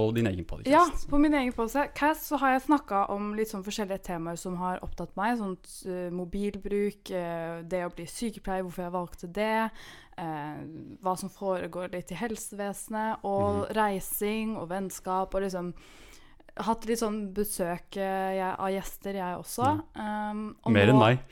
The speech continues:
Speaker 1: Sånn, du har
Speaker 2: Ja,
Speaker 1: langt
Speaker 2: jeg har
Speaker 1: flere
Speaker 2: sånn
Speaker 1: gjester enn
Speaker 2: anna-,
Speaker 1: meg.
Speaker 2: hadde sånn annenhver video med en gjest og ikke.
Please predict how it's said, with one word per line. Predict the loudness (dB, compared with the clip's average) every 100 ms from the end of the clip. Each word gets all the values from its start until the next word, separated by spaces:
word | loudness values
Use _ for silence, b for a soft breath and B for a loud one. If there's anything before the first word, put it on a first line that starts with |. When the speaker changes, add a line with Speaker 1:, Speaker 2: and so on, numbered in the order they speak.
| B -16
Speaker 1:
Sånn, | -2 -2 4
du |
har | 8 10
Speaker 2:
Ja, | 12 12
Speaker 1:
langt | 12 10
Speaker 2:
jeg | 6 8
har | 8 8
Speaker 1:
flere |
Speaker 2:
sånn | 8 8
Speaker 1:
gjester |
enn | 10 10 10
Speaker 2:
anna-, | 6 6
Speaker 1:
meg. | 6
Speaker 2:
hadde | 6 4
sånn | 2 4
annenhver | 4 4 2 2 2
video | 0 -4 -2 -2
med | 0 2 2
en | 0
gjest | -4 -8 -8 -10 -6
og | -4 -2 -2
ikke. | -6 -4 -2